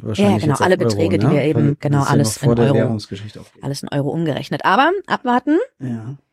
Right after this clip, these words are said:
Speaker 2: Zehn Tage vorher wird der Killer dann von seinem Kumpel nach Bottrop gefahren. Erich zeigt ihm sogar den Bungalow, aber dann, und das ist jetzt entscheidend,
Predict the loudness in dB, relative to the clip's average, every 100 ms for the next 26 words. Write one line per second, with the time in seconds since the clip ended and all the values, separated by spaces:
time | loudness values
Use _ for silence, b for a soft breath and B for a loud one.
0 | _ -8 0 2 4 2 2 2 2 2
1 | 2 -2 0 2 2 0 -2 0 2 2
2 | 2 0 0 0 2 2 0 0 0 2
3 | 0 0 -2 2 0 2 -6 -6 -12 -10
4 | -12 -12 -18 b b b b 4 6 6
5 | 4 -2 -16 -10 -4 2 2 2 0 2
6 | 2 2 2 4 4 4 4 4 2 4
7 | 2 2 0 2 2 0 b b b -4
8 | -2 2 4 2 0 -6 b b b b
9 | -2 -2 -4 -2 -2 -2 -8 -2 -2 -2
10 | -6 -6 -2 0 0 -2 -14 -18